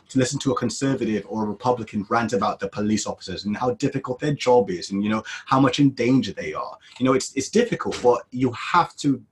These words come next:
pass those thoughts and filter it and understand, okay, well, these people are coming from this area of speak. So with that being said, I, I get the sentiment of, of the, the officers, you know, having a difficult job, but we cannot allow ourselves to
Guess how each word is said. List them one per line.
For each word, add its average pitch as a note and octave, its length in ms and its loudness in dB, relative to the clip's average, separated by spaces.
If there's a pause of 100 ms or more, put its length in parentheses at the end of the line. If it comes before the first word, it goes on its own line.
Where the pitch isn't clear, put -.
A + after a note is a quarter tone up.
(260)
pass D3+ 260 4
those B2+ 240 -2
thoughts C#3+ 240 -2
and G#2+ 140 -6
filter F#3 320 2
it - 80 -10
and B2 80 -4
understand, B2 320 -4
okay, B2 140 -2
well, A#2+ 180 0 (320)
these C#3 340 4
people A#2+ 240 -2
are F#2 60 -8
coming A#2+ 280 0
from G2 200 -2
this A#2+ 260 0
area G#2+ 320 0
of - 220 -6
speak. - 480 -4 (380)
So D3 500 2 (520)
with B2+ 140 2
that D#3+ 160 4
being C3 180 4
said, D#3+ 400 2
I, C3+ 200 -2
I C3+ 140 0
get C3 400 -2
the A#2+ 80 -6
sentiment A2+ 480 0
of, G#2 320 -6 (1080)
of A2+ 200 -2
the, A2 220 0
the A#2+ 180 -4
officers, A#2 720 -6
you A#2+ 80 -2
know, G#2+ 100 -2
having A#2+ 260 -2
a G2+ 40 0
difficult G2 380 -6
job, A2 260 -2
but G#2+ 60 -6
we A2+ 140 -2
cannot C#3+ 400 2
allow A#2+ 380 2
ourselves G#2 480 -2
to G2+ 380 -4